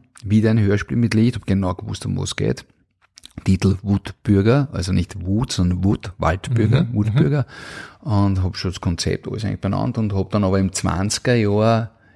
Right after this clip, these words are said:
Speaker 1: im Mai in weiser Voraussicht gesagt, "Freunde, das verschieben wir gleich mal ein Jahr, das machen wir erst zweiundzwanzig."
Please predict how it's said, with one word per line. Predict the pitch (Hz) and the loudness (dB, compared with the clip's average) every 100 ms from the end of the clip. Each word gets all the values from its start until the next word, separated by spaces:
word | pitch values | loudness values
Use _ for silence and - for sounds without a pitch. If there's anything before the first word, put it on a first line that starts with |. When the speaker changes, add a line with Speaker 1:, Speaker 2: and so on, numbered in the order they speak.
| - | -4
Speaker 1:
im | 98 90 87 | 0 2 2
Mai | 87 82 95 98 - 135 135 | 2 2 2 2 2 0 -4
in | 107 90 | -6 0
weiser | 92 95 131 | 0 0 -2
Voraussicht | 120 101 98 - 98 | 0 0 0 -2 -6
gesagt, | 98 - | -6 -8
"Freunde, | - 92 95 90 90 - - - - - _ _ - | -4 -2 2 2 0 -6 -20 -20 -20 -20 _ _ -6
das | 90 82 | -2 -2
verschieben | - 90 - 87 | 0 0 2 2
wir | 90 | 2
gleich | - 82 | 0 -2
mal | 92 92 | 0 0
ein | 87 | 0
Jahr, | 87 - | 0 0
das | 95 92 | -2 -2
machen | 95 - | -2 -2
wir | - | -6
erst | 95 | -4
zweiundzwanzig." | - - - - - - | -8 -10 -12 -10 -10 -10